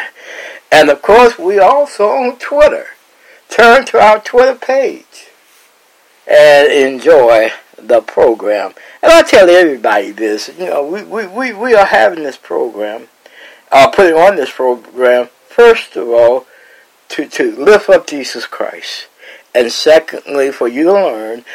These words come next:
And thirdly, for your enjoyment. I don't believe there's anything wrong with enjoying the beautifulness of Jesus Christ. I really don't. And to show you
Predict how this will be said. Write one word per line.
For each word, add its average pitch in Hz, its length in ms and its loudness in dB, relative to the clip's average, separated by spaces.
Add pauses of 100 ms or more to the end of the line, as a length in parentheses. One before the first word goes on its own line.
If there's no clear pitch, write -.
(160)
And 165 240 -2
thirdly, 247 380 2
for 247 180 -2
your 254 220 -8
enjoyment. 240 640 -2
I 185 140 4
don't 226 200 0
believe 220 260 -8
there's 202 220 -2
anything 170 480 -8
wrong 139 360 -2
with 123 220 -10
enjoying 113 800 -4 (540)
the 113 120 -4
beautifulness 117 680 -6
of 117 160 -6
Jesus 110 420 -14
Christ. 98 380 -10
I 104 180 -6
really 110 420 -8
don't. 107 380 -8
And 107 200 -16
to 110 120 -18
show 139 300 0
you 120 580 -6